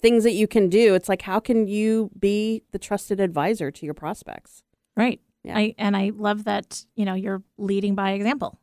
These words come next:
Speaker 1: Yeah.
Speaker 2: I
Speaker 1: Yeah.
Speaker 2: mean, you know.
Speaker 1: I try to.
Speaker 2: You do a good job.
Speaker 1: <laughs>
Speaker 2: You do a good job. Okay. How long have you been in B N I?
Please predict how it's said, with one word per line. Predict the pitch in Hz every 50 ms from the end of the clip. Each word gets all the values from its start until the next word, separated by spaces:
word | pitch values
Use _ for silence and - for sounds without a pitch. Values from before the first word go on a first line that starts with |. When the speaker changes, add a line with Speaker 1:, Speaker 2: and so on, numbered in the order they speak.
| _ -
Speaker 1:
Yeah. | 415 440 - - _ _ _ _ _ _ _ _ _
Speaker 2:
I | 214
Speaker 1:
Yeah. | - 202
Speaker 2:
mean, | 190 196 190 _ -
you | 233
know. | 180
Speaker 1:
I | 202 220
try | - - 254 254
to. | - - 185 208 - _ _ _ _ _ _ _ _ _ _ _ _ _ _ _ _ _ _
Speaker 2:
You | 302
do | 330 392
a | 370
good | - 359 440
job. | - 381 359 359 214 185 175
Speaker 1:
<laughs> | 233 - _ - 254 - -
Speaker 2:
You | 381
do | - 508 494 466
a | 508
good | - - 539
job. | 453 - - - - - - _ _ 285
Okay. | 294 311 311 233
How | 208 196 - 285 285 311 349
long | 381 349 339
have | 339
you | 302 294
been | 262 254
in | 247 233
B | 226 220
N | 202 190
I? | - - -